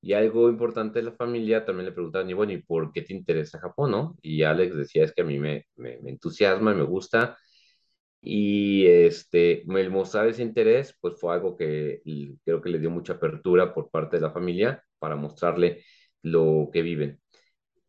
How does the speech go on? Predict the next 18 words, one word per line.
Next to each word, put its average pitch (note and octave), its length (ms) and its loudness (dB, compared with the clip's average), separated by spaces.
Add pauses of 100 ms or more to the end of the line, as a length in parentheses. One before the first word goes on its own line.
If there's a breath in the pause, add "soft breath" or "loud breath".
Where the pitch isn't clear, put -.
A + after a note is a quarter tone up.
(160)
Y A#2+ 380 2
también A#2 300 4
yo B2 120 6
saber C3 360 0
que G#2 60 -2
entonces G2 340 -2
que F#2 100 -6
haya F#2+ 160 -2
un G#2 100 -2
japonés A#2+ 600 -2
que E2 80 -10
esté G2 200 -8
interesado G#2+ 760 2
también E2+ 260 -8
en F#2+ 100 -8
conocer F2 400 -4
nuestra F#2 280 -6
cultura A#2 540 0